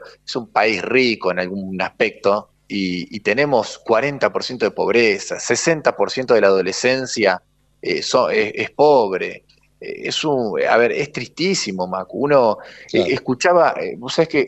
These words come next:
Speaker 1: eh, en la
Speaker 2: Bueno,
Speaker 1: semana
Speaker 2: pará, de
Speaker 1: escuché,
Speaker 2: cuatro
Speaker 1: sí.
Speaker 2: de cada diez personas son pobres. Ahora
Speaker 1: Son
Speaker 2: salió
Speaker 1: pobres,
Speaker 2: esta
Speaker 1: son
Speaker 2: semana, ¿no?
Speaker 1: pobres. Cuatro de cada diez son pobres.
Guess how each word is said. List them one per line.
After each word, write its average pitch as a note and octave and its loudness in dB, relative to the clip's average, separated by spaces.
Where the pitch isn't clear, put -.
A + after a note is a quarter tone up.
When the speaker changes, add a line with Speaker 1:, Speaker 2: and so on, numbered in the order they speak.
Speaker 1:
eh, G#2+ 0
en A2 -6
la A2+ 0
Speaker 2:
Bueno, G3 4
Speaker 1:
semana C#3+ 4
Speaker 2:
pará, D#3+ 4
de C#3+ 2
Speaker 1:
escuché, C3 2
Speaker 2:
cuatro F#3+ 4
Speaker 1:
sí. D#3 2
Speaker 2:
de C3+ -2
cada B2+ -2
diez D#3 0
personas D#3+ -4
son C3 -8
pobres. B2+ -6
Ahora A2 2
Speaker 1:
Son - 0
Speaker 2:
salió A2+ 4
Speaker 1:
pobres, G#2 4
Speaker 2:
esta - -14
Speaker 1:
son G#3 2
Speaker 2:
semana, C#3+ 2
¿no? G3 4
Speaker 1:
pobres. F#2 -4
Cuatro G3 2
de A#2 -2
cada G#2 2
diez E3 -2
son D3+ -4
pobres. A#2+ 2